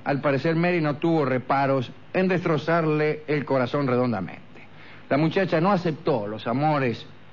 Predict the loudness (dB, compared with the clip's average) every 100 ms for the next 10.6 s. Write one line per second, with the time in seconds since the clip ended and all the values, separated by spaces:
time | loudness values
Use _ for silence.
0 | -20 -12 -2 2 2 2 2 2 0 2
1 | 2 2 2 0 0 2 2 2 0 0
2 | 0 0 0 2 2 0 -2 -4 -6 -10
3 | -20 -20 -20 -6 -4 0 0 2 2 4
4 | 4 2 0 0 2 2 2 -4 -14 -20
5 | -12 0 2 2 -2 -4 -16 -18 -2 -2
6 | 2 2 2 2 0 0 -2 -2 0 0
7 | 2 0 0 0 0 0 -4 0 0 0
8 | -2 -16 -18 -20 -8 0 2 2 2 0
9 | 0 0 0 0 -2 -2 -2 2 2 2
10 | 0 0 0 0 -2